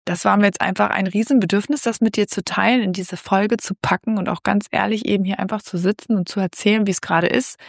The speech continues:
Denn wie gesagt, diese Folge zu machen, ist jetzt wirklich der dritte, vierte Versuch, weil es einfach nicht ging. Und auch das darf man dann akzeptieren. Wenn da mal Dinge nicht klappen, ist es eben auch so.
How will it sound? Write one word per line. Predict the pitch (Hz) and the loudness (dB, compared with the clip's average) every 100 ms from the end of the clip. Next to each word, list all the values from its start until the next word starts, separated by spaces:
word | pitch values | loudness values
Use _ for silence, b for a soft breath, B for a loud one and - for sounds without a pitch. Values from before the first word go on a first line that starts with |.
| B B B | B B B
Denn | - 196 190 196 | -4 -2 0 -2
wie | |
gesagt, | 196 196 202 - | 0 0 0 -2
diese | 175 170 | -6 -4
Folge | - 202 220 | 0 0 0
zu | - 175 - | -4 -8 -2
machen, | - 196 - 269 - - | 0 0 0 -2 -2 -4
ist | 208 - - - | -4 -4 -8 -2
jetzt | 196 - 196 | -2 0 0
wirklich | - 247 - | 2 2 4
der | 190 180 | 2 4
dritte, | 185 208 220 | 2 -2 -4
vierte | - 202 185 | -6 -6 -4
Versuch, | - 175 196 247 B B B B B _ _ _ | -2 0 0 -2 B B B B B _ _ _
weil | - 190 196 _ - | 0 0 0 _ -8
es | - | -4
einfach | - 180 - 202 | -2 -2 -2 -2
nicht | 202 180 - | -4 -2 0
ging. | 165 139 - - _ B B _ _ _ _ _ _ _ _ _ _ _ _ _ | 0 -2 -8 -20 _ B B _ _ _ _ _ _ _ _ _ _ _ _ _
Und | 196 175 - | -8 -4 -2
auch | 226 | 2
das | 381 - | 0 2
darf | 175 151 | -2 -2
man | - | -4
dann | - - | -4 -6
akzeptieren. | - - - - 170 - - | -8 -12 -12 -10 -10 -12 -12
Wenn | 175 | -8
da | 165 | -6
mal | 165 | -6
Dinge | 190 190 | -4 0
nicht | 208 208 | 0 0
klappen, | - 180 185 185 | -6 -6 -6 -6
ist | - | -8
es | 208 - | -8 -6
eben | 214 | -4
auch | - | -4
so. | 196 - | -6 -12